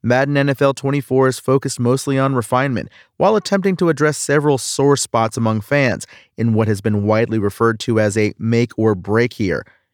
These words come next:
And while several notable improvements have been made, it still feels like what the series has been known for in recent years, a great on-field experience desperately searching for a way to make everything else work.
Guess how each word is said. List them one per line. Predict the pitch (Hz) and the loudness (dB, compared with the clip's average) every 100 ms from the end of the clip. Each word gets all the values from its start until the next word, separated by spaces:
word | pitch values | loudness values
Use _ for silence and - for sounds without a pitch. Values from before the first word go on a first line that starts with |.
| _ _ _ _ | _ _ _ _
And | 170 185 | 0 2
while | 202 208 | 2 2
several | - 170 175 185 | 0 0 2 2
notable | 147 156 160 160 | 2 2 2 0
improvements | 147 - 143 151 - | 0 -2 -2 -2 -4
have | 131 151 147 | -2 -2 0
been | 151 | 0
made, | 143 147 123 - _ - | 2 2 0 -2 _ -6
it | 180 | -4
still | - 294 294 | -4 -2 -4
feels | - 220 214 202 | -2 2 2 2
like | 190 | 0
what | 151 175 | 0 -2
the | 160 | -2
series | 147 165 170 165 | -4 0 0 2
has | 156 131 | 0 0
been | 143 135 | 0 0
known | 127 139 160 | 2 2 0
for | - 117 117 | -2 0 2
in | 110 | 2
recent | 107 101 85 | 0 -2 -4
years, | 101 80 - - _ _ - | -2 -2 -4 -12 _ _ -6
a | |
great | 117 135 - | 0 0 2
on-field | 117 139 135 117 110 | 0 0 0 0 0
experience | - - 117 123 123 120 | -4 -4 -2 -2 -4 -6
desperately | - 117 127 123 110 135 | -4 -4 -4 -4 -2 -4
searching | - 120 151 127 | -4 -4 -4 -4
for | 123 123 | 0 2
a | |
way | 110 120 | 2 2
to | 123 | 2
make | 117 123 | 0 0
everything | 123 123 127 123 | 0 -2 -2 -2
else | 127 | -2
work. | 101 131 - | 0 0 0